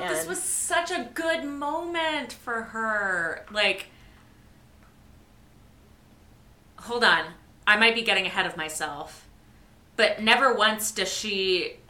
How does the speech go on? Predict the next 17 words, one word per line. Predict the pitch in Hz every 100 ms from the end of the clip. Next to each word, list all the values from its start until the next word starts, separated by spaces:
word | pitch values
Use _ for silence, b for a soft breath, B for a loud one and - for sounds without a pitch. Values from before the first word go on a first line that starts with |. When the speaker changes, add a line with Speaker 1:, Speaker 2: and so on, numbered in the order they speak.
| -
Speaker 1:
what's | 190 214 -
so | - 240 247
great | 220 214
about | 180
this | 180 185
episode | 180 175 175 170
for | 175
Mercury | 175 180 175 175 170 160 214 -
is | 180 165 165
that | 175 165
Mercury | 175 196 214 220 202
takes | - 180 170 -
charge | - - 160 156 147 170
in | 135
this | 123 -
episode. | - 120 - - 80 - B B B
Speaker 2:
Well, | - 370 359 -